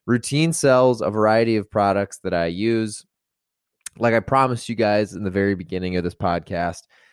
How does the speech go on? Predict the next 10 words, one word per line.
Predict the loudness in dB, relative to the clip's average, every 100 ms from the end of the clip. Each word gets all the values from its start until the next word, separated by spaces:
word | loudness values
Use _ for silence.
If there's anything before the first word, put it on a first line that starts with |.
| _ -10
I'm | -2
only | 0 0
gonna | 0
talk | 0 0 0
about | 0 0 0
the |
brands, | -6 -4 -2 -4 -6 -8 -14 -16 -12
um, | -10 -10 -10 -10 -12 -16 _ -10
that | -4 0
I, | 2 2 0